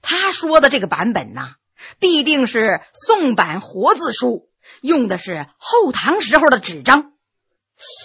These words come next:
这在宋代本朝已经是很名贵的版本了。就又问他，“哎，那，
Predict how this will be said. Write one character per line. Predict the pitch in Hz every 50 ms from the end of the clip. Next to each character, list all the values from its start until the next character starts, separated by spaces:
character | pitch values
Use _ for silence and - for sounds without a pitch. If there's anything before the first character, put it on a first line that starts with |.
| - _ _
这 | - 370 349 269
在 | 320 330 311
宋 | 311 - - 494 494 440 370 320
代 | 359 349 311 285
本 | 208 214 190 165 160 156
朝 | - - 143 170 226 269 294 277 285 262 233 -
已 | 254 240 240 254 240
经 | 254 392 415 381
是 | - 233
很 | - - 233 208
名 | 196 190 202 214 240 339 415 -
贵 | 440 415 302
的 | 247 208
版 | 226 214 233 247
本 | 240 202 156 156
了。 | 175 190 - _ _ _ _ _ _ _ _ _ _ _ _ _ _ _ _ _ _ _ _ _ _
就 | - 339
又 | 311 359 427 359
问 | 330 330 311 277
他 | 214 - - - _ _ _ _ _ _ _ _ _ _ _ _ _ _ _ _ _ _ _ _
，“哎， | 330 359 359 - - - - - _ _
那， | - 392 415 381 339 294 269 233 214 196 185 156 - -